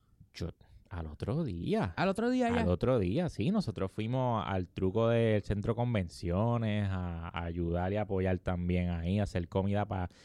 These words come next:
Speaker 1: tú, porque tú sabes que, que pa' lo de María, el otro huracán, eh, golpeó a otro, otras islas, algo así,
Speaker 2: El de
Speaker 1: un
Speaker 2: Irma.
Speaker 1: cabrón. Eh, Irma, exacto. Y Puerto Rico estaba ayudando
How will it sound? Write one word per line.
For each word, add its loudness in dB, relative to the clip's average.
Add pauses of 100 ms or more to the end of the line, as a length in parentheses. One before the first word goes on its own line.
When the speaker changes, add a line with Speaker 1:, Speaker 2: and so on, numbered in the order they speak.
(160)
Speaker 1:
tú, -2
porque 2
tú -2
sabes 2
que, 0
que 0
pa' 2
lo 4
de 4
María, 2
el 2
otro 2
huracán, 0
eh, -6
golpeó 4
a 4
otro, 4
otras 0
islas, 2
algo 0
así, 0
Speaker 2:
El 2
de 4
Speaker 1:
un 4
Speaker 2:
Irma. 4
Speaker 1:
cabrón. 4 (680)
Eh, 0
Irma, 2
exacto. -4 (320)
Y -2
Puerto 4
Rico 0
estaba 2
ayudando 2